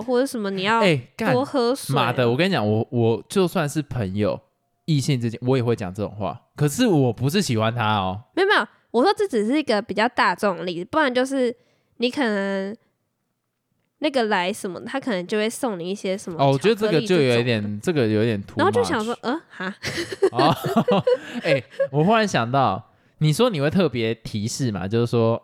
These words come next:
Speaker 2: ，“哎，你是我的好哥们”
Speaker 1: 对，
Speaker 2: 或什么之类的。
Speaker 1: 我，我，我们是好哥们，或是什么很，很好的朋友。
Speaker 2: 我想到一个办法，很实际，约法三章，就是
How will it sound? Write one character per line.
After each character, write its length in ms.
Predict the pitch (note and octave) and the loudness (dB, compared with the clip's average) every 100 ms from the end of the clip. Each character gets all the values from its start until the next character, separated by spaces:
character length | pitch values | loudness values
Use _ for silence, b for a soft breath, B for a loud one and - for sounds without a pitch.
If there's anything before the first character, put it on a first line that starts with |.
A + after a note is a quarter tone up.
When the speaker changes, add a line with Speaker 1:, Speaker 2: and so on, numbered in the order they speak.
| _ | _
Speaker 2:
，“哎， 160 | B2 A#2+ | -2 -2
你 140 | A2 | -2
是 100 | A#2 | 0
我 80 | C3 | 0
的 80 | G#2+ | 0
好 160 | A2+ | -2
哥 160 | G#2+ A2+ | -4 0
们” 0 | |
Speaker 1:
对， 120 | A4+ E4+ | 2 4
Speaker 2:
或 100 | B3+ | 2
什 120 | - | -2
么 120 | A#3+ | -4
之 20 | - | 0
类 0 | |
的。 60 | |
Speaker 1:
我， 20 | |
我， 0 | |
我 40 | C4+ | 2
们 120 | D#4+ | 2
是 60 | A#4 | 2
好 240 | F4 G#3 | 0 0
哥 280 | - B3+ C#4+ | 0 0 2
们， 220 | C4+ G#3 | 2 2
或 100 | D#4 | 2
是 160 | G4+ F4+ | 2 2
什 80 | |
么 60 | B3 | 0
很， 220 | C4+ C4 D4 | 0 -2 -4
很 200 | - D4 | 0 0
好 160 | E4 C4+ | 2 0
的 60 | A3 | 0
朋 220 | C4 G#3+ | 0 2
友。 80 | E3+ | 2
Speaker 2:
我 60 | |
想 180 | G3 D3 | 2 0
到 120 | D3+ | 0
一 20 | |
个 80 | B2+ | -4
办 280 | B2 B2+ A2 | -2 -2 -2
法， 260 | A2 F#2 - | -4 -6 -4
很 180 | B2 G#2+ | -2 -2
实 260 | A2 - G2+ | -4 -8 -10
际， 360 | - A2 D#2 _ _ _ - | -8 -10 -10 _ _ _ 0
约 240 | C3+ C3+ | 2 2
法 240 | C3 F2+ | -2 -6
三 280 | G2 G2 F#2+ | -6 -10 -10
章， 300 | G2 F#2+ F2 - _ | -8 -10 -10 -20 _
就 160 | - F#3+ | -2 0
是 300 | F3+ D#3+ | 2 -2